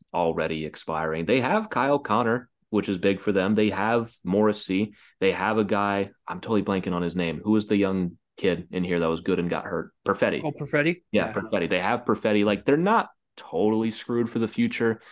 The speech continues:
Speaker 1: but they do need to take a step back here and realize we probably should look at restructuring this team if we really want to have long-term success, because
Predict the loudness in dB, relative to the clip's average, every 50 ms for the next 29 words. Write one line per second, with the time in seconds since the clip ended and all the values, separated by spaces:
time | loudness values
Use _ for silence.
0 | -20 -20 -20 -20 -20 _ _ -2 -2 0 2 2 0 0 0 2 6 8 8 8
1 | 8 6 4 2 0 -4 -6 -8 -8 -8 -8 -8 -8 -8 -8 -10 -10 -10 -10 -12
2 | -12 -12 -12 -14 _ _ -6 -4 -2 0 0 0 2 2 4 4 4 2 2 0
3 | -2 -4 -8 _ -14 -8 -6 -4 -4 -2 0 0 0 0 0 0 2 2 4 4
4 | 2 2 2 0 -2 0 2 4 4 6 6 4 2 0 -4 -10 _ _ _ _
5 | -6 -2 -2 -2 0 -2 -4 -2 0 -2 -2 -2 -2 -4 -2 -2 -2 -2 -4 -8
6 | -8 -8 -8 -8 -10 -12 -16 _ _ _ -4 -2 -2 -2 -4 -6 -6 -6 -4 -4
7 | -4 -4 0 2 2 2 2 2 4 4 6 6 6 4 4 2 0 0 -2 -2
8 | -4 -4 -4 -4 -4 -4 -4 -6 -8 _ _ _ _ _ _ _ -2 0 2 2
9 | 2 0 0 -2 -2 -2 -2 -2 -2 -2 -4 -4 -2 -2 -2 -2 -2 -4 -2 -2
10 | 0 2 4 2 2 0 -2